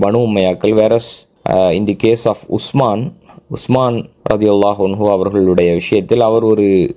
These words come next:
தெளிவான முடிவுக்கு வந்திருந்தார், இந்த விவகாரத்தை ஷூராவை நோக்கி மீட்டெடுக்க வேண்டும் என்பதாக. So, அப்போ உஸ்மான் அவர்கள் வந்து சஅத் இப்னு அபி வக்காஸிடம், ஆ, இந்த விஷயத்தை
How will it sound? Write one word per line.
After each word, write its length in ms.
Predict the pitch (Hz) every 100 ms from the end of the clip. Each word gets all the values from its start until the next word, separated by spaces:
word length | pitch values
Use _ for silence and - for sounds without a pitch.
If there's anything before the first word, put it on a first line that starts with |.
| -
தெளிவான 420 | 113 117 120 117
முடிவுக்கு 440 | 104 104 107 98 101
வந்திருந்தார், 520 | 98 95 92 98 110
இந்த 180 | 104 95
விவகாரத்தை 680 | 95 104 107 98 95 104 -
ஷூராவை 380 | 104 104 98 92
நோக்கி 300 | 92 87 95
மீட்டெடுக்க 460 | 92 90 87 85
வேண்டும் 420 | 85 78 80 76 - _ _
என்பதாக. 720 | - 90 78 80 85 80 - - _ _
So, 260 | - - 170
அப்போ 800 | 151 139 135 120 110 95 82 _ _
உஸ்மான் 540 | - 107 - 160 160 151
அவர்கள் 420 | 123 131 123 123
வந்து 580 | 117 113 123 107 90 73 - 113
சஅத் 300 | 117 139 131
இப்னு 340 | 117 120 110
அபி 120 | 107
வக்காஸிடம், 880 | 120 110 - 107 - 107 107 92 73 - _ _ -
ஆ, 180 | 98 98 -
இந்த 500 | 113 107 101 95 87
விஷயத்தை 840 | 110 143 139 110 120 101 85 -